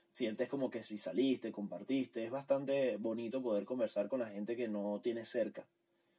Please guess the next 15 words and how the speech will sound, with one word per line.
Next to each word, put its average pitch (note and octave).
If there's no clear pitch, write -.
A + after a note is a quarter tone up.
Creo A2
que B2
también A2+
es A2+
una A#2
buena A2+
forma A#2
de A2+
pasar G2+
la G#2
cuarentena, G2
eh, E2
en -
paz. -
Eh, A2+